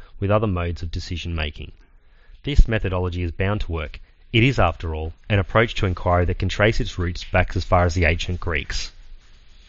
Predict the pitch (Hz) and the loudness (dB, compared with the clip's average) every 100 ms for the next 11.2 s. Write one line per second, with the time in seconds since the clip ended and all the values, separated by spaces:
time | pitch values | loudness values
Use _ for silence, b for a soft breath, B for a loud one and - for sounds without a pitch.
0 | b b b b b b - 117 110 151 | b b b b b b -2 0 4 2
1 | 175 - 117 104 110 120 101 87 90 101 | 2 -2 -4 -2 0 0 2 2 2 0
2 | - 110 117 - 110 - 110 90 92 - | 2 2 2 0 0 -2 -4 0 0 0
3 | 95 92 113 107 110 - 80 - 82 - | 0 2 2 2 0 2 2 0 -4 -8
4 | - B B B B 98 107 127 131 127 | -8 B B B B 2 6 6 6 2
5 | - 98 - 120 131 - 90 85 90 87 | 2 -2 2 2 2 2 0 0 -2 -2
6 | - b b b - - 113 120 120 101 | -4 b b b -8 2 4 6 4 2
7 | 95 92 90 92 95 104 - 113 - 90 | 2 2 0 2 2 2 0 -2 0 0
8 | 87 90 87 90 101 101 98 92 90 90 | 0 -2 0 0 0 2 4 4 4 2
9 | 87 - 160 131 90 80 90 90 90 87 | 2 4 4 4 2 4 2 2 0 -2
10 | - B - 85 104 101 101 90 80 - | -8 B -4 0 4 4 6 4 4 0
11 | 80 | -4